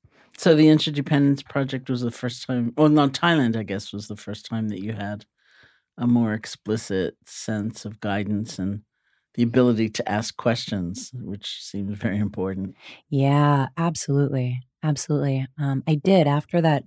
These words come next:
Speaker 2: that course in high school, um, you know, came to its inevitable conclusion. I found myself just kind of, like, floating, um, and scratching around for resources, but, you know, not actually, you know,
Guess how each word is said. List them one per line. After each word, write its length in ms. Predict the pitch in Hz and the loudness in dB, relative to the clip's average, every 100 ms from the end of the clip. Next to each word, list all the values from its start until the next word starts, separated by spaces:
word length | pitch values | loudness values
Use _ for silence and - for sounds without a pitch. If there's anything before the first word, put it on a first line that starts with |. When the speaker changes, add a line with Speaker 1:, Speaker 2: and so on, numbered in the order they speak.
| 180 | -2
Speaker 2:
that 180 | 143 - | -2 -2
course 320 | 156 147 - | -2 0 2
in 280 | 143 139 131 | 2 2 0
high 140 | - | -4
school, 540 | 139 - 147 135 127 127 - 147 | -4 -2 -2 0 0 -4 -8 -6
um, 520 | 131 127 131 139 135 _ _ _ _ | -6 -4 -6 -8 -10 _ _ _ _
you 80 | 131 | -6
know, 120 | 135 | -6
came 200 | - 127 | -4 -4
to 80 | 127 | -4
its 180 | 127 - | -4 -2
inevitable 380 | 131 131 123 127 | 0 0 -2 -4
conclusion. 640 | 135 135 135 135 135 131 - - - - | -6 -2 0 0 0 -2 -6 -20 -20 -4
I 40 | |
found 160 | 151 156 | 2 4
myself 300 | 147 143 139 | 4 2 -2
just 220 | - 135 | -2 -4
kind 160 | - 131 | -2 -4
of, 80 | 131 | -2
like, 180 | 127 | -6
floating, 720 | - - 127 123 127 127 127 - - | -6 -2 0 2 0 0 -4 -8 -10
um, 340 | 135 131 135 - | -8 -6 -8 -6
and 300 | 135 131 127 | -4 -4 -6
scratching 400 | - 131 - 135 | -6 -6 -2 -2
around 200 | 131 127 | 0 -2
for 120 | 143 | -2
resources, 800 | 165 160 156 147 143 139 135 131 | 0 0 0 0 0 0 0 -4
but, 320 | 127 127 127 _ - - - _ | -6 -4 -6 _ -20 -20 -20 _
you 100 | - | -4
know, 60 | 135 | 0
not 280 | 139 147 143 | 4 2 2
actually, 580 | 143 135 - 139 127 127 _ - | -4 -4 -2 -2 -2 -4 _ -8
you 80 | |
know, 80 | 135 | -6